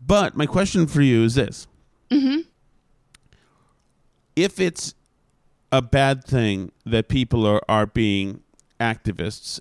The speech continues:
Speaker 1: and thus
Speaker 2: Mm-hmm.
Speaker 1: doing journalism, really doing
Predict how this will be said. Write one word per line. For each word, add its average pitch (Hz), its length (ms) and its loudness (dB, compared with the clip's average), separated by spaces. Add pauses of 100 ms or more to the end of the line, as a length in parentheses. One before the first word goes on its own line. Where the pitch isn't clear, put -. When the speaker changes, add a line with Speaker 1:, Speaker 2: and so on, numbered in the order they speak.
Speaker 1:
and 104 480 0
thus 117 500 0
Speaker 2:
Mm-hmm. 226 540 -4
Speaker 1:
doing 120 280 -6
journalism, 110 640 -2 (300)
really 131 360 4 (140)
doing 107 460 0